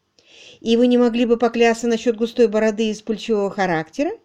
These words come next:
Да, но думаю, что могу быть почти уверенным в отношении бороды.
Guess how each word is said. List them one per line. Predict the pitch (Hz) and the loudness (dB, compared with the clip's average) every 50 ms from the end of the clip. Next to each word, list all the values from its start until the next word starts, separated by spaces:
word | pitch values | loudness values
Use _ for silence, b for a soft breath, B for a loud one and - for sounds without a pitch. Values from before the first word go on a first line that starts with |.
| _ _ _ _ _ _ _ _ _ _ _ | _ _ _ _ _ _ _ _ _ _ _
Да, | - 160 147 175 160 147 139 143 | -14 -4 -2 -2 0 0 -2 -4
но | 156 170 175 | -4 -4 -4
думаю, | 165 185 180 175 170 170 | -4 -2 -2 -2 -2 -4
что | 165 - 175 | -4 -6 -6
могу | 170 170 165 151 190 294 | -6 -6 -6 -4 -4 -2
быть | 285 285 277 277 - - | -2 -2 -4 -6 -6 -6
почти | - 185 - - - 202 | -6 -6 -6 -6 -8 -6
уверенным | 175 175 160 156 180 170 156 147 139 127 120 - _ _ _ _ _ - | -6 -6 -4 -2 -2 -2 -2 -4 -8 -10 -14 -18 _ _ _ _ _ -8
в | 147 | -8
отношении | 151 151 151 127 123 - - 135 165 208 240 262 277 277 | -8 -8 -8 -16 -14 -12 -6 -4 -4 -2 -2 0 -2 -2
бороды. | 233 165 - 160 220 240 175 143 127 120 | -2 -4 -6 -4 -6 -6 -6 -8 -14 -16